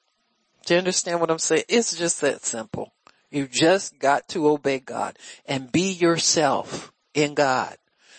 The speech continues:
Don't try to jump up and be something you're not on a Monday through Friday basis and, and be that on Thanksgiving.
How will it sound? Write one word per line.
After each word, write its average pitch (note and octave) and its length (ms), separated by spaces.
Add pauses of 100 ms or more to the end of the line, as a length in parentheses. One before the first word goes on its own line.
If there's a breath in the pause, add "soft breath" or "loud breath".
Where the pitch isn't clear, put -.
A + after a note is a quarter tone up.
(120)
Don't F#3 180
try G3+ 240
to D3+ 80
jump F3 320
up F3 180
and C3+ 140
be E3+ 140
something D3+ 480
you're C#3+ 180
not D3 340
on C3 220
a B2 60
Monday C#3 500
through D3 240
Friday C#3+ 460
basis B2+ 600
and, A#2 200
and A#2 260
be C3+ 140
that C3+ 200
on B2+ 140
Thanksgiving. C#3 720